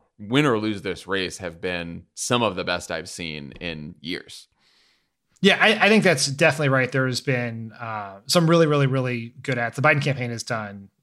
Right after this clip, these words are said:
Speaker 2: a tr-, a really great job with it. I think the way to think about advertising, not to, like, sort of nerd out about it, is some advertising is, like, what you would think of as direct response, right? Like,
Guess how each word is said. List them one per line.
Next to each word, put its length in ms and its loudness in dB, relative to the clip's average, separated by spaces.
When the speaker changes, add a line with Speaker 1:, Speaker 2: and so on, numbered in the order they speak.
Speaker 2:
a 80 0
tr-, 180 -4
a 80 4
really 280 4
great 200 -8
job 260 -6
with 140 -2
it. 200 4
I 80 6
think 280 2
the 100 6
way 260 6
to 80 2
think 240 -2
about 280 0
advertising, 580 0
not 160 -6
to, 60 -4
like, 200 -12
sort 160 -6
of 220 -16
nerd 240 -4
out 140 -4
about 260 0
it, 140 -4
is 100 4
some 180 6
advertising 600 2
is, 160 -4
like, 120 -4
what 140 -4
you 60 -4
would 120 -8
think 300 -6
of 80 -8
as 100 -8
direct 320 -6
response, 520 -8
right? 200 -2
Like, 280 0